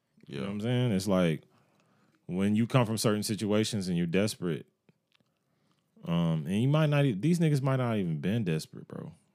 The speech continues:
Speaker 1: Like, it might have just been some, like, oh, clout type shit, like, "Oh, I smoke P N B Rock."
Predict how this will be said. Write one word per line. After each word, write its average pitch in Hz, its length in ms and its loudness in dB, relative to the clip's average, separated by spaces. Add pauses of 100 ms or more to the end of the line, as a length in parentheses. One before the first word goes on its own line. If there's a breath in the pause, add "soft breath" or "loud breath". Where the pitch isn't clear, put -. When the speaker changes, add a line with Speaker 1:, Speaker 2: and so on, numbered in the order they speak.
Speaker 1:
Like, 60 280 -12 (520)
it 85 140 0
might 104 220 6
have 107 80 6
just 101 180 8
been 101 140 6
some, 92 200 2
like, 71 340 0 (680)
oh, 85 400 6 (300)
clout 98 340 0
type 80 240 -2
shit, 69 240 -4
like, 69 160 -6
"Oh, 80 140 2
I 80 140 0
smoke 73 280 -4
P 80 140 0
N 76 80 0
B 73 120 -4
Rock." 73 280 -8